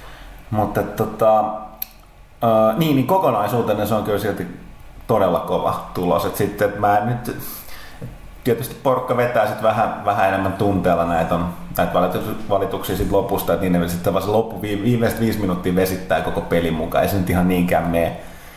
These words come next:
Varsinkin kun se on niin tulkinnanvarainen, mut tästä just voidaan vi-, lo-, yhteenvetona sanoa, että jos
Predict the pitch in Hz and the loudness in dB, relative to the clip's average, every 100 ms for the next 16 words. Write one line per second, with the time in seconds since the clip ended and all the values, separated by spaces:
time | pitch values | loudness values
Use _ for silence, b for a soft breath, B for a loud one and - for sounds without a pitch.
0 | B B B B - - 95 95 101 98 | B B B B -12 -2 0 0 -2 0
1 | 107 113 123 110 104 104 104 107 104 113 | 2 2 2 2 0 2 2 4 2 0
2 | 117 139 - 180 175 160 156 151 165 156 | 0 0 0 -4 0 2 2 2 -2 0
3 | 160 170 160 131 120 120 123 127 120 120 | 0 0 0 0 2 2 2 2 2 4
4 | 135 151 - - | 4 4 0 -8